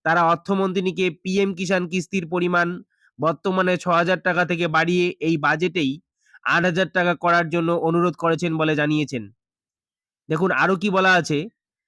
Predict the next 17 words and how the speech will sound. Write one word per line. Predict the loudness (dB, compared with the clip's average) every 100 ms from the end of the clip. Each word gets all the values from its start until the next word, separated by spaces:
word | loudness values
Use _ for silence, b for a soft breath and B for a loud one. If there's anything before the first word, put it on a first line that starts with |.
| _ _ _ _ _
তারা | 2 4 4
আরও | 4 2
জানিয়েছেন, | 2 2 2 2 0 0 -4 _ _ _ -14
ডিবিটি | -6 0 2 2 2 2
লিঙ্কের | 2 0 0 0
মাধ্যমে | 2 2 0 0 0 -4 _ _ _ _
কৃষকদের | -2 0 0 2 0
ভর্তুকি | 2 -2 -2 -6 -4 0
দেওয়ার | 2 2 2
জন্য | 0 2
অনুরোধ | 2 2 0 0
করেছেন। | -2 0 -2 -4 -8 _ _ _ -8
একই | -6 0 2 2
সঙ্গে | 2 2 2 0 -2 _ _ _ _ -4
এবার | 0 2
দু | 2 2
হাজার | 2 0